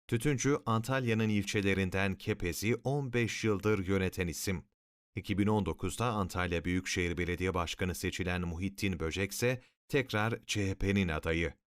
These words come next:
Antalya'da yarış bu iki aday arasında geçecek. Antalya'da yaptığım saha çalışmalarının neticesine ve çeşitli anket şirketlerinin raporlarına göre iki bin yirmi dört belediye seçimini Antalya'da Hakan Tütüncü'nün kazanacağı gözüküyor.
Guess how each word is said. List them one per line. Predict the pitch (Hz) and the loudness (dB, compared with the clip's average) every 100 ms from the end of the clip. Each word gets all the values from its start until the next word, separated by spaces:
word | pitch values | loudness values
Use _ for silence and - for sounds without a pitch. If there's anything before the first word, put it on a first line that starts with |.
| _ _ _ | _ _ _
Antalya'da | 107 110 120 117 107 117 | 0 2 2 2 2 2
yarış | 101 101 120 120 | 2 4 4 0
bu | 87 104 - | -2 0 0
iki | 107 - 87 | -2 -2 -2
aday | 110 113 | 2 2
arasında | 104 95 - 90 82 | 2 2 0 0 -2
geçecek. | 80 85 98 92 82 - _ _ _ | -2 -2 -2 0 -2 -4 _ _ _
Antalya'da | 87 85 98 98 92 87 | -4 -4 -2 0 0 0
yaptığım | 87 85 - 95 90 | 0 -2 0 0 0
saha | - 92 87 101 | -2 -2 0 0
çalışmalarının | 104 95 92 92 92 92 92 95 | 0 0 -2 -2 0 0 2 2
neticesine | 90 85 95 92 87 - 95 131 - - _ - | 0 0 -2 0 -2 -2 0 0 -2 -12 _ 0
ve | 101 98 | 0 2
çeşitli | 98 87 98 127 107 | -2 0 -2 0 0
anket | 95 92 120 120 | 0 -2 -2 0
şirketlerinin | - 110 - 98 98 95 92 104 85 | 0 -2 0 -2 2 0 2 2 0
raporlarına | 90 85 92 87 90 90 85 | -2 0 0 2 0 0 -2
göre | - 85 95 135 - _ - | 0 0 2 0 -4 _ -10
iki | - 101 | -2 0
bin | 98 87 | 2 2
yirmi | 98 92 90 | 0 0 0
dört | 92 95 90 | 0 0 0
belediye | 90 87 95 101 | 0 0 0 0
seçimini | 92 - 92 90 104 131 - _ - | -2 -2 -2 0 0 0 -6 _ -2
Antalya'da | 92 - 104 92 87 110 98 | -2 0 -2 0 0 -2 -2
Hakan | 90 82 - 98 98 | -2 -4 0 -2 0
Tütüncü'nün | - 95 90 - 101 117 | -4 -2 -2 0 0 0
kazanacağı | 101 98 98 98 98 92 87 | -2 0 0 0 2 2 0
gözüküyor. | 87 87 87 - 92 78 - | -2 -4 -4 -2 0 0 -6